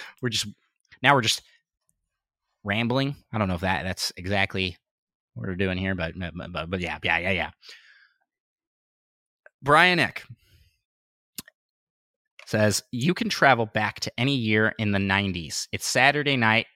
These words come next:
and you're making, you make a trip to Blockbuster Video with some friends.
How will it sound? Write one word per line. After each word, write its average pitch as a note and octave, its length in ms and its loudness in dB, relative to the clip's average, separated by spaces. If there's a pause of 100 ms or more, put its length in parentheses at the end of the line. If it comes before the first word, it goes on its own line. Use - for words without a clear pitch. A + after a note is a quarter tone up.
(120)
and G2 180 -6
you're F#2+ 140 -2
making, A2+ 600 -2
you G2+ 140 -6
make A2 180 -8
a G2+ 40 -4
trip - 300 -4
to G2+ 100 -2
Blockbuster G#2+ 720 0
Video G2 320 0
with F#2 240 -4
some - 240 -6
friends. G2+ 640 -2